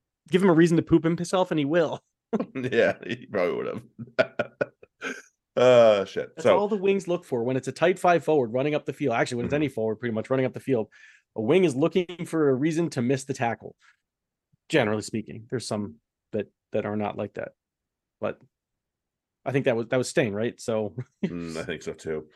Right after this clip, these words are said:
Speaker 2: Yeah. Good to see, um, Gibson Park back too. He made an imme-, immediate
Speaker 1: Mm-hmm.
Speaker 2: impact off the bench as well.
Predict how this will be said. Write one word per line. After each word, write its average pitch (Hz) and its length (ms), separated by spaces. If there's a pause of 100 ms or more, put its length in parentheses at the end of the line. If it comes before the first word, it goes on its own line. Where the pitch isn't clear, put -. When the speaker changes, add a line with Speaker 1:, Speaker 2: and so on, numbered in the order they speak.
(920)
Speaker 2:
Yeah. 78 200 (260)
Good 120 100
to 104 80
see, 107 360
um, 85 420 (1300)
Gibson 92 280
Park 80 260
back 78 200
too. 80 120
He 78 140
made 78 180
an 78 60
imme-, 73 280
immediate 76 220 (120)
Speaker 1:
Mm-hmm. 67 60
Speaker 2:
impact 69 320
off - 120
the 67 80
bench 64 220
as 65 100
well. 67 260